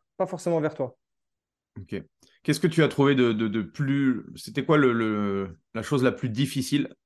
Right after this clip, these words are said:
Speaker 2: depuis que tu, tu t'es lancé à, à faire ce métier-là, euh, euh, de, de, de coach, personal trainer, préparateur physique ? C'est, c'est quoi les grosses difficultés que tu as rencontrées ?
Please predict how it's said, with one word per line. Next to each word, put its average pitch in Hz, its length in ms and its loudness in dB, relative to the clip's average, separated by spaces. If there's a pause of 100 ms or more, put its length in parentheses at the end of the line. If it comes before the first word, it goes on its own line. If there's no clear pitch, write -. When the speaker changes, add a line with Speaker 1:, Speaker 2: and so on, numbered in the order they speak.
Speaker 2:
depuis 110 340 -6
que - 40 -16
tu, 110 380 0
tu - 120 -16
t'es 113 120 2
lancé 110 460 0
à, 98 240 2
à 95 180 -6
faire 107 220 -10
ce - 140 -4
métier-là, 107 560 2
euh, 92 140 0 (480)
euh, 92 440 -6
de, 90 340 -6
de, 92 220 -2
de 95 160 -2
coach, 117 360 -2
personal 98 340 -2
trainer, 107 340 -2
préparateur 101 500 -2
physique ? 123 360 -6
C'est, - 120 -10
c'est 101 200 -10
quoi 127 120 2
les 123 100 2
grosses 107 280 0
difficultés 107 580 -4
que - 60 -12
tu 110 100 -2
as 98 40 4
rencontrées ? 95 540 -4